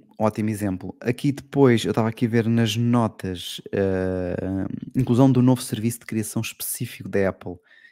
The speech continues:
Isto também não sei se poderá ter a ver com, eh, não sei se é só o serviço pago, eh,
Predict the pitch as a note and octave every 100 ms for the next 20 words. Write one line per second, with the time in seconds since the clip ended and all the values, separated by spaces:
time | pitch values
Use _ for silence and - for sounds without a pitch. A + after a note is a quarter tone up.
0 | _ B2+ B2 B2+ B2 B2+ C3+ - C#3 -
1 | C3 A#2+ - G2 F#2 G2+ G#2+ - A2 G#2+
2 | G#2 G2+ G2+ G2 F#2+ F#2+ - - - -
3 | - - - - - - A2 - A2+ A#2+
4 | B2+ A2+ - A#2 G#2 A2 - - F#2 G#2
5 | C3 _ _ _ _ _ _ _ -